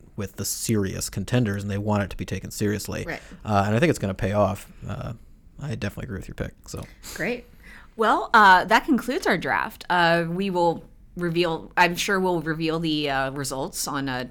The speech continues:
Speaker 2: on twitter dot com, uh, at the very least. Uh,
Speaker 1: Sandwich bet?
Speaker 2: What?
Speaker 1: Sandwich bet?
Speaker 2: Yeah, sandwich bet. We haven't done a
Speaker 1: Sandwich bet.
Speaker 2: sandwich bet in a while. A shake on it.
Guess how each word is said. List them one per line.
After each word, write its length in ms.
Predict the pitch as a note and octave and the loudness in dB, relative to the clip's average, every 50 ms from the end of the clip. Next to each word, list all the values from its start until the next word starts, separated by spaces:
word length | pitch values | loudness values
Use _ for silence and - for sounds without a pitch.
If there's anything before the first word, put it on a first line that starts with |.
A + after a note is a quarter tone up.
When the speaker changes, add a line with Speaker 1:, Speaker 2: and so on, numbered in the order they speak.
| - - | -12 -6
Speaker 2:
on 140 | - D3+ C#3 | -6 -6 -6
twitter 260 | - - E3+ D3 C#3+ | -4 -6 -4 -4 -2
dot 220 | C#3 C#3 C3+ - - | 0 0 -2 -2 -2
com, 340 | - C#3+ C3 C3 C#3+ F#3 F#3+ - - - - - - - - | -4 -4 -4 -4 -4 -8 -10 -16 -20 -20 -20 -20 -20 -10 -2
uh, 220 | - D3+ C#3+ C#3 - | 2 2 2 2 0
at 140 | - - - | -2 -6 -8
the 80 | B2 | -6
very 240 | C3 C#3+ D#3+ G#3 F#3+ | -2 0 0 0 0
least. 460 | C3+ C3 A#2 G#2+ - - - - - - - | -2 -4 -6 -6 -8 -10 -10 -12 -10 -2 0
Uh, 80 | C3+ | 4
Speaker 1:
Sandwich 260 | C3 A#2 C3 E3+ - - | 4 6 4 4 6 8
bet? 240 | A3 A3+ A#3+ A#3 - - - - | 8 8 8 6 -2 -18 -10 -2
Speaker 2:
What? 340 | F#3+ A3+ F4+ - - - | 0 0 0 -2 -6 -8
Speaker 1:
Sandwich 300 | - - - B2+ D#3 - | -4 -2 0 0 0 4
bet? 240 | - F#3+ G3 G3 - - - - - - - - - | 6 4 4 4 2 -12 -20 -20 -20 -20 -20 -14 -2
Speaker 2:
Yeah, 220 | - F5+ F5 D5 G#4 | 0 2 2 2 2
sandwich 440 | - - A#4 B4 B4 A4+ - - | 0 0 0 2 2 2 0 0
bet. 280 | - F#3 D#3+ C#3 - - | 2 2 2 2 0 -4
We 100 | B3 - | -4 -2
haven't 120 | G#2+ A#2+ | 2 4
done 60 | C#3+ C#4 | 4 4
a 40 | |
Speaker 1:
Sandwich 20 | B3+ | 4
bet. 80 | - | 2
Speaker 2:
sandwich 200 | - A#3 A#3+ A#3+ | 2 2 2 0
bet 100 | - D#3 | 0 -2
in 60 | C#3+ - | -2 0
a 40 | |
while. 200 | C#3+ C#3 B2+ C3+ - - | 0 -2 -2 -2 -4 -6
A 120 | - F3 F#3+ - | -8 -8 -8 -10
shake 300 | - - - F#3+ F#3+ G3+ | -12 0 2 2 2 4
on 100 | G#3+ A3+ | 2 0
it. 100 | C#4 C#4 | 0 -4